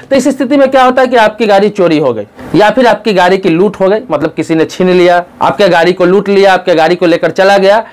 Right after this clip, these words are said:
तो उस स्थिति में आपको करना क्या है, तो उस area का थाना हो, पुलिस चौकी हो, वहां पर आपको जाना है और वहां पर आपको रिपोर्ट दर्ज करवाना है, वहां पे आपको रिपोर्ट दर्ज करवाना है।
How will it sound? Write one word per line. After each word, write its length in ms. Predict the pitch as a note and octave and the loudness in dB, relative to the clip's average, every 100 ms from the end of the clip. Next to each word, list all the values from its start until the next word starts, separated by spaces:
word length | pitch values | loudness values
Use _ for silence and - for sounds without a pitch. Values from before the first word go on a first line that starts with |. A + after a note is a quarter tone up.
| - - - | -20 -8 -4
तो 60 | |
उस 220 | A#3+ C4 C4 | -2 0 -2
स्थिति 320 | B3+ B3 B3+ | -4 -4 -2
में 100 | A#3+ | 0
आपको 220 | A3 A3+ | 0 -2
करना 340 | G#3+ G3+ G3 G3 | -2 -2 0 0
क्या 200 | F#3 E3 | 0 2
है, 240 | E3 A#3 | 2 0
तो 120 | B3 G#3+ | -2 -2
उस 200 | - B3 | -2 0
area 380 | A#3 A3 A3+ | 0 2 2
का 120 | A#3+ B3 | 0 -2
थाना 360 | - E3 F3 F3+ | -2 -2 0 0
हो, 280 | F3+ A3+ B3+ _ _ _ | 0 0 -4 _ _ _
पुलिस 280 | F#3+ A#3+ A#3+ | -2 0 0
चौकी 320 | F3+ D#3 D3+ | 0 0 0
हो, 220 | D3 F#3+ - _ D#3 | 0 0 -2 _ -4
वहां 240 | E3+ D4 | 0 0
पर 180 | - G3+ | 0 0
आपको 280 | D#3+ - D#3+ | 0 -2 -2
जाना 320 | D#3+ D#3+ D#3+ | 0 0 -2
है 140 | A#2 - - - - | -4 -10 -20 -20 -4
और 120 | G3+ | 0
वहां 320 | A3 G#3+ A3+ C4 | 2 2 2 -2
पर 180 | C4 | 0
आपको 340 | G#3 F#3 G3 A3+ D4 - | 0 0 -2 -2 -2 -2
रिपोर्ट 460 | E3 G#3+ B3 C4+ A#3+ | -2 0 2 2 2
दर्ज 240 | G3 F3 | 0 -2
करवाना 380 | D#3+ D#3 C3+ B2 | -2 -2 -2 -4
है, 140 | A2 _ _ C3+ | -8 _ _ -4
वहां 180 | F#3 | -2
पे 120 | G3 F#3 | 0 -2
आपको 220 | - F#3+ | 0 -2
रिपोर्ट 300 | E3+ F3+ F#3 | 0 0 0
दर्ज 180 | F3+ F3 | -2 0
करवाना 420 | E3 D#3+ D#3 | 0 2 0
है। 100 | E3 | -2